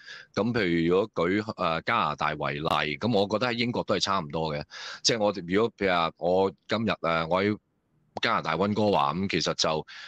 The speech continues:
我哋成日撞口撞面喺個，喺個 community 度，我哋除咗有香港人之外，我哋仲有烏克蘭人啊，唔好，唔好忘記，仲有伊朗人，仲有阿富汗人。咁我哋大家其實都係喺，喺個社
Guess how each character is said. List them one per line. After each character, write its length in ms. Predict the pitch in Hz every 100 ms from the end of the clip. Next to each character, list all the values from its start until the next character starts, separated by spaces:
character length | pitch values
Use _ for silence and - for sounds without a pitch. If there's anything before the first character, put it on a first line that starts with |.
| -
我 100 | 101
哋 80 | 92
成 160 | 87 82
日 60 |
撞 240 | 87 85 92
口 80 | 101
撞 180 | 90
面 160 | 82 82
喺 120 | 85
個， 100 | 98
喺 240 | 92 78 98
個 120 | 98
community 600 | - 85 101 92 78 71
度， 180 | 78 80
我 140 | 87
哋 100 | 80
除 120 | - 76
咗 80 |
有 140 | 98 85
香 180 | 95 95
港 160 | 80
人 140 | 78 71
之 160 | 87
外， 100 | 76 - - -
我 120 | - 101
哋 20 |
仲 180 | - 90
有 80 |
烏 160 | 101 113
克 80 | 117
蘭 200 | 90 71
人 200 | 69 73
啊， 80 | 78
唔 80 | 73
好， 60 | 87
唔 420 | 90 71 73 92
好 100 | 78
忘 120 | 67
記， 180 | 78 76
仲 160 | - 87
有 80 | 95
伊 240 | 110 113
朗 200 | 90 78
人， 200 | 85 71
仲 160 | 73 85
有 80 | 87
阿 180 | - 82
富 220 | 85 90
汗 200 | 78 73
人。 200 | 73 71 - - - - - -
咁 100 | 160
我 160 | 147 120
哋 140 | 104
大 180 | 90 98
家 180 | 135 135
其 180 | 92 80
實 120 | 87 -
都 140 | 120
係 540 | 104 90 80 78 76 - _ - _ _ _ -
喺， 520 | 90 98 120 123 - _ _ _
喺 460 | - 95 117 120 92
個 380 | 101 92 90 90
社 200 | -